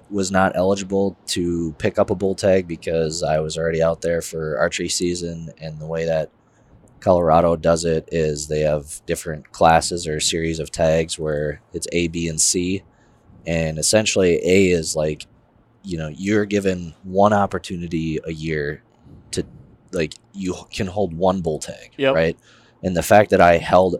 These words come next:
Speaker 1: my opportunity because I had an either sex tag for archery was my opportunity or my bull tag.
Speaker 2: Okay.
Speaker 1: So no longer eligible to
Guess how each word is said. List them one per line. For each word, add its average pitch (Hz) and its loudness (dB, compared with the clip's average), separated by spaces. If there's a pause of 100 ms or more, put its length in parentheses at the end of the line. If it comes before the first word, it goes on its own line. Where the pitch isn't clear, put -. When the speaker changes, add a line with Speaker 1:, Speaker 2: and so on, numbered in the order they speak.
(300)
Speaker 1:
my 82 -2
opportunity 101 0
because 90 -6
I 92 2
had 85 0
an 82 -10
either 90 -2
sex 92 0
tag 82 0
for 78 -6
archery 82 -2 (440)
was 90 2
my 87 2
opportunity 80 -4 (100)
or 85 -12
my 85 2
bull 82 -2
tag. - -14 (120)
Speaker 2:
Okay. 131 -2
Speaker 1:
So 78 4 (800)
no 107 10
longer 113 6
eligible 92 2
to 80 -4